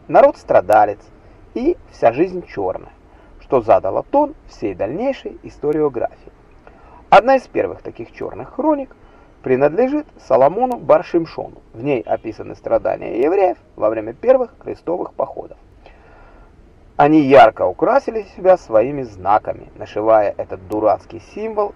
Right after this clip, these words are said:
горизонтальная линия поверх вертикальной, на одежды всех мужчин и женщин, сердца которых загорелись проложить путь к могиле их спасителя. И дальше,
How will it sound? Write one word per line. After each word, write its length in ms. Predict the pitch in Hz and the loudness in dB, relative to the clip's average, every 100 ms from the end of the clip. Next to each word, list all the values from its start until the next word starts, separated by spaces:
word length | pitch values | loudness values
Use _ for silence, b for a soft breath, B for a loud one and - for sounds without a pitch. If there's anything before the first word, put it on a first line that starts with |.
| - | -6
горизонтальная 720 | 151 156 160 160 165 147 139 | -4 -2 -4 0 0 0 -4
линия 500 | 139 151 143 135 123 | -4 -4 -6 -8 -10
поверх 400 | 117 135 131 131 | -4 -2 0 -4
вертикальной, 800 | 123 127 - 120 - 117 107 101 B B B - | -4 -10 -10 -6 -2 -2 -2 -12 B B B -4
на 140 | 107 | 0
одежды 400 | 107 98 85 - | 0 -4 -12 -14
всех 260 | - - - | -18 -20 -16
мужчин 480 | 101 - - 220 - | -14 -10 -6 -6 -6
и 100 | 143 | -8
женщин, 460 | 107 92 - - - b b b - | -8 -10 -12 -18 -20 b b b -10
сердца 320 | 104 - 180 | -6 -2 0
которых 420 | - - 233 202 | 0 2 2 2
загорелись 540 | 180 170 170 160 147 - b b b b - | 0 2 2 0 -6 -12 b b b b -4
проложить 520 | 117 98 98 98 - | 0 0 -2 -8 -12
путь 320 | - 233 - _ | -6 -6 -8 _
к 60 | - | -12
могиле 520 | 107 90 123 165 151 - - | -8 -6 -4 -4 -4 -8 -14
их 260 | 101 - - - | -14 -14 -18 -20
спасителя. 560 | - - - - - - _ _ _ _ - _ _ | -10 -10 -10 -20 -20 -20 _ _ _ _ -20 _ _
И 100 | - | -8
дальше, 440 | 233 - - - | 2 4 4 0